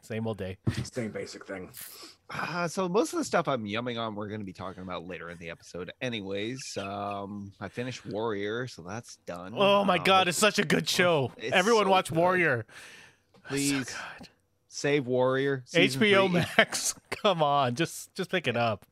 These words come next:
Speaker 1: Just pick
Speaker 3: You
Speaker 1: it
Speaker 3: cannot
Speaker 1: up.
Speaker 3: leave it, cannot leave it w-, like that.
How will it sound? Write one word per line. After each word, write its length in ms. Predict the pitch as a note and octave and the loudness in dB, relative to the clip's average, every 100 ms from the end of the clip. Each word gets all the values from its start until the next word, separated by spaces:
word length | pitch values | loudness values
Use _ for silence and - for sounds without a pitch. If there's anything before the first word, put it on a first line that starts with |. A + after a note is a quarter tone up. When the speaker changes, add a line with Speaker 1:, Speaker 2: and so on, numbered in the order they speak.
| _ _ _ - | _ _ _ -20
Speaker 1:
Just 120 | - | 0
pick 140 | E4 | 2
Speaker 3:
You 60 | C#4+ | 6
Speaker 1:
it 40 | |
Speaker 3:
cannot 300 | B3+ A#3+ E3+ | 6 6 4
Speaker 1:
up. 40 | C3+ | 0
Speaker 3:
leave 200 | B2+ A#2+ | -4 -4
it, 100 | - _ - - | -8 _ -20 -16
cannot 340 | - C#3 D3+ B2+ | -4 0 0 0
leave 200 | C#3+ B2+ | 0 -2
it 100 | G#2+ | -4
w-, 100 | A2+ A2 | -6 -8
like 280 | G2+ A2 - | -8 -8 -6
that. 260 | G#2 F#2+ | -6 -6